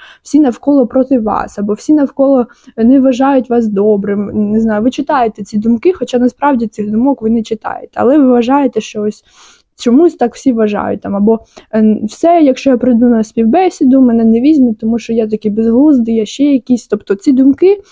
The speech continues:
пов'язані із пере-, попереднім пунктом, зазвичай вони пов'язані, тобто "мене не взяли на роботу", а потім "я поганий" і тому подібне. Тобто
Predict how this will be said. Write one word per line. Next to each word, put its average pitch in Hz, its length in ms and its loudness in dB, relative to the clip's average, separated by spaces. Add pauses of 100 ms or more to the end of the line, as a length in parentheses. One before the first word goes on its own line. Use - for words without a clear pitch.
(160)
пов'язані 247 760 2
із 285 180 0
пере-, 247 260 0
попереднім 220 640 0
пунктом, 262 600 -2
зазвичай 208 580 0
вони 202 180 0
пов'язані, 202 640 -2
тобто 196 260 -10
"мене 240 240 2
не 240 120 4
взяли 233 240 2
на 226 100 0
роботу", 262 400 0
а 220 40 -2
потім 214 320 -2 (320)
"я 294 200 2
поганий" 277 540 2
і 226 40 2
тому 233 220 0
подібне. 214 500 0
Тобто 190 300 -4